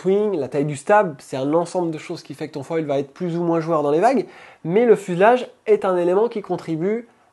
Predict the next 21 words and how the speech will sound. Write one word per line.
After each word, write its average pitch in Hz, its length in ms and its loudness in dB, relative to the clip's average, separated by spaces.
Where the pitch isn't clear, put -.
à 143 100 -6
rendre 190 220 0
ton 170 100 -8
foil 170 260 -2
joueur 190 380 0
pour 220 200 -4
surfer. - 400 -8
Voilà, 196 240 6
c'était - 180 -6
un 151 80 0
micro 240 300 -2
sujet, 247 440 4
je - 60 -10
vais - 60 -14
pas 214 100 2
en 233 60 0
faire 226 160 -2
des 196 100 0
caisses 226 280 2
sur 180 200 -4
ce, 151 520 2